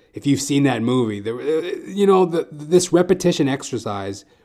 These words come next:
was very reminiscent of that. It's just like, you know, back and forth of, "I'm doing this, I'm going there, I'm, you know, you're wearing dark shoes, I'm wearing dark shoes, I'm wearing dark," like, it just,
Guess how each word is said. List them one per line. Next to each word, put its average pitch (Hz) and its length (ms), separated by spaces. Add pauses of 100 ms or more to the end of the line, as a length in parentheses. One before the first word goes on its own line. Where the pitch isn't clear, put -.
was 110 140
very 131 320
reminiscent 113 680
of 90 140
that. 95 340
It's 92 120
just - 220
like, 92 260
you 101 80
know, 95 160
back 110 280
and 101 120
forth 107 260
of, 104 100 (180)
"I'm 175 260
doing 185 300
this, 185 260
I'm 175 160
going 180 320
there, 175 280
I'm, 170 200 (240)
you 170 100
know, 170 320 (140)
you're 147 200
wearing 139 400
dark 147 260
shoes, 196 420 (140)
I'm 180 200
wearing 131 300
dark 156 220
shoes, 196 300
I'm 139 160
wearing 131 220
dark," 160 240
like, 175 140
it 180 60
just, 185 240